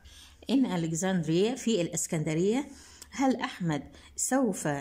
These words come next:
يقضي الصيف أو أجازة الصيف في الإسكندرية؟ هنا عندي is أحمد، وبعد كده عايزة إيه؟ عايزة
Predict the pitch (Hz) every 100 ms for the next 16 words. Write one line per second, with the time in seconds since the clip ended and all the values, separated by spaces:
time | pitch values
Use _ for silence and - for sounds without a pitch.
0 | - 170 226 247 160 156 147 - 180 -
1 | - 240 151 135 170 156 160 226 226 180
2 | 170 170 - 247 170 - - 175 - 151
3 | - - 156 151 160 185 233 330 - -
4 | - - - - 233 170 214 208 226 269
5 | 285 - - - - 196 233 - - 180
6 | 214 254 415 - - - 190 208 185 175
7 | 214 170 196 190 156 156 160 - 170 190
8 | 196 226